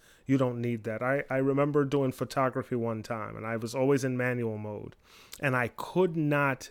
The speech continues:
get the exposure right on a particular shot. The light was coming from a couple of different places,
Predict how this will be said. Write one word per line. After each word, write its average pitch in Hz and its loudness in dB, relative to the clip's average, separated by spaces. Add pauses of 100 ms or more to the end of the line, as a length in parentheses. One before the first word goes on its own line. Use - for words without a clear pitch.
(160)
get 135 0
the 123 0
exposure 123 -2
right 117 0
on 113 -4
a 107 -6
particular 113 -6
shot. 113 -4
The 110 -8
light 120 -2
was 131 -6
coming 131 -2
from 123 -4
a 120 -4
couple 127 -4
of 113 -4
different 120 -8
places, 120 -6